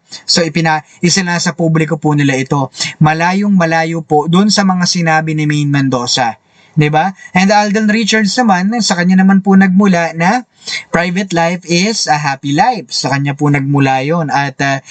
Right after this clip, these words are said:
isa nga po sa gusto nga rin ma-achieve ni Maine at saka ni Alden ay yung privacy na tinatawag. Di ba? At ngayon, pag-usapan na nga natin, ano, kung ang nauna nating pinag-usapan noong nakaraan ay si Maine Mendoza, ah, si Alden Richards. Now, let's talk about Maine Mendoza.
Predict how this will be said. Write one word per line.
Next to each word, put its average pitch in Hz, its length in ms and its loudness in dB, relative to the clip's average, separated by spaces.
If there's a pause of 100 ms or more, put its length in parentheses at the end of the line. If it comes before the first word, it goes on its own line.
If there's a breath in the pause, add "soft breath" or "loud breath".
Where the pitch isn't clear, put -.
(120 loud breath)
isa 165 240 -2
nga 156 160 0
po 156 160 -6
sa 165 80 -2
gusto 165 320 -4
nga 156 160 2
rin 156 160 -4
ma-achieve 151 400 -2
ni 151 160 2
Maine 156 280 2
at 143 40 -4
saka 147 160 -2
ni 147 160 -4
Alden 147 320 0
ay 147 160 -2
yung 139 80 -4
privacy 147 480 -4
na 143 80 -2
tinatawag. 123 800 -4 (460 loud breath)
Di 147 180 2
ba? 135 240 -2 (400 loud breath)
At 302 80 0
ngayon, 247 460 0
pag-usapan 190 580 2
na 190 160 0
nga 185 160 0
natin, 165 400 -2
ano, 143 240 -2 (800)
kung 170 240 2
ang 175 160 4
nauna 175 400 2
nating 170 320 0
pinag-usapan 156 640 0
noong 151 300 -2
nakaraan 143 500 -2
ay 131 160 -4
si 143 80 -2
Maine 143 240 2
Mendoza, 131 640 0
ah, - 300 -6
si 175 100 -4
Alden 151 240 -2
Richards. 131 880 -4
Now, 156 80 0
let's 202 220 0
talk 247 180 0
about 160 320 0
Maine 147 220 0
Mendoza. 120 580 0